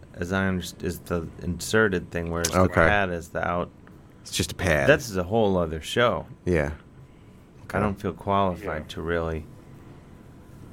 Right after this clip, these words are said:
Speaker 3: Google. You might wanna Google that.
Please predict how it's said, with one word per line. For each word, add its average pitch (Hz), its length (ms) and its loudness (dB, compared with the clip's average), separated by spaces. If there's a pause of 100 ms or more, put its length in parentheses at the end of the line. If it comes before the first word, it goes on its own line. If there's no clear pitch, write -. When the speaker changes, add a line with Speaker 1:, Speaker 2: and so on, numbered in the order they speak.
(1300)
Speaker 3:
Google. 147 260 4
You 131 140 -2
might 135 160 4
wanna 113 180 0
Google 101 360 -2
that. 85 200 -2